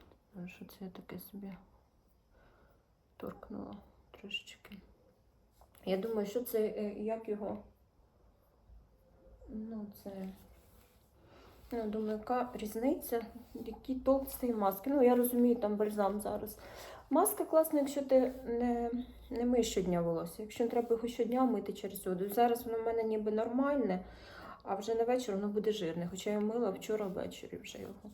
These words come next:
В Києві, ну, там в погребах, от, де я жила, там добра вода, навіть в Києві. Ну, в плані для волосся. А тут взагалі, ну, тут ніби,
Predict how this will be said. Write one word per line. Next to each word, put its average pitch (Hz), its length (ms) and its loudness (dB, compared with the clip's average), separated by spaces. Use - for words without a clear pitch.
В - 60 -18
Києві, 302 380 6
ну, 214 300 8
там 233 260 10
в - 200 -6
погребах, 254 800 4
от, 196 300 -10
де 196 140 0
я 190 100 2
жила, 190 360 -2
там 247 300 4
добра 196 320 6
вода, 180 400 -4
навіть 226 300 -2
в - 20 -20
Києві. 180 380 2
Ну, 202 160 2
в 190 100 -6
плані 202 360 2
для 202 140 2
волосся. 196 560 4
А 226 100 8
тут 269 480 0
взагалі, 214 600 -2
ну, 233 160 -8
тут 196 240 -2
ніби, 208 420 2